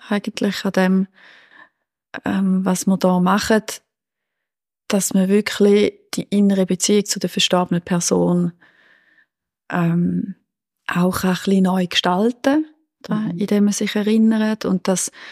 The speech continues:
Speaker 1: dass es nicht jetzt einfach im Abschied innen bleibt. Am Anfang erinnert man vor allem den Abschied
Speaker 2: Mhm.
Speaker 1: und schwierige Bilder.
Speaker 2: Mhm.
Speaker 1: Und dass es dann auch mit der Zeit kann zurückgehen, dass man aufs ganze Leben kann schauen und dass man auch schaut,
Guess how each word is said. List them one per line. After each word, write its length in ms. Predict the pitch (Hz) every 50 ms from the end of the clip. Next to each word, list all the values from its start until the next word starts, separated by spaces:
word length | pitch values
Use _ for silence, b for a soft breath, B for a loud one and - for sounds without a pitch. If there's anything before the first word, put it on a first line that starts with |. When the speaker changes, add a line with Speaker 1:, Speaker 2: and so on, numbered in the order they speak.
| B B B B B B B
Speaker 1:
dass 200 | - 202 196 -
es 180 | 202 - -
nicht 340 | 202 190 190 190 196 202 -
jetzt 180 | 196 190 - -
einfach 340 | 190 196 180 - 185 180 -
im 180 | 190 185 185 -
Abschied 640 | - 190 202 _ - - - - 233 226 226 226 -
innen 340 | - 226 233 233 233 240 226
bleibt. 540 | - 220 220 226 226 233 240 240 - -
Am 100 | 196 190
Anfang 280 | 190 196 214 - 190 196
erinnert 480 | - - 185 196 214 220 214 202 196 -
man 80 | 180 175
vor 140 | - 185
allem 240 | 185 185 196 196 190
den 100 | - -
Abschied 720 | - 208 208 - - - 233 220 226 240 - - 220 - _ -
Speaker 2:
Mhm. 360 | - 170 151 135 147 156 160
Speaker 1:
und 140 | 185 175 -
schwierige 420 | - 208 214 220 220 - - -
Bilder. 380 | - 226 220 208 175 156 156 175
Speaker 2:
Mhm. 240 | 170 180 220 - - B B B B B B B B B B B B B B
Speaker 1:
Und 300 | B 190 190 180 - -
dass 160 | - 202 190 -
es 180 | 190 - -
dann 240 | - 208 196 196 202
auch 140 | 196 196 196
mit 220 | 196 190 175 -
der 80 | 196 -
Zeit 180 | - 196 185 -
kann 180 | - - 170
zurückgehen, 640 | - - - 240 233 - - - - 220 208 214 214
dass 220 | 208 196 185 - -
man 140 | 190 185
aufs 200 | 180 175 - -
ganze 360 | - - 196 214 226 - - 226
Leben 180 | 220 220 214
kann 200 | 196 - 220 214 208
schauen 400 | 214 220 220 214 - 220 214 -
und 160 | - 175 -
dass 140 | 190 - -
man 260 | 202 185 190 185 185
auch 100 | 190 196
schaut, 280 | 196 196 - - -